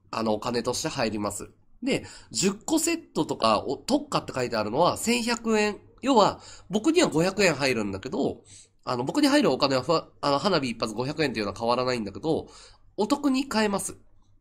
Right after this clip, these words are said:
だから、まとめ買いをするとお得になるとか、あと、おすすめなのがキャンペーンをやってる時があるんですよ。あの、ふわっち、花火、十二個で八千九百円とか。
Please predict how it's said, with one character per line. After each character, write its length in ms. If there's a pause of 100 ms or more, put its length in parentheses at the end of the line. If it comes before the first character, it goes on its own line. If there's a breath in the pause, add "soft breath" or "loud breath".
(120)
だ 80
か 100
ら、 120
ま 140
と 120
め 120
買 160
い 20
を 60
す 120
る 120
と 100
お 60
得 180
に 100
な 140
る 120
と 100
か、 260 (320 loud breath)
あ 100
と、 300 (300 loud breath)
お 80
す 120
す 140
め 140
な 100
の 100
が 80
キ 140
ャ 80
ン 140
ペ 240
ー 20
ン 40
を 60
や 120
っ 80
て 100
る 80
時 220
が 100
あ 40
る 120
ん 60
で 20
す 100
よ。 180 (1080 soft breath)
あ 120
の、 200
ふ 140
わ 100
っ 60
ち、 300
花 300
火、 280
十 260
二 140
個 140
で 80
八 160
千 280
九 140
百 240
円 120
と 80
か。 200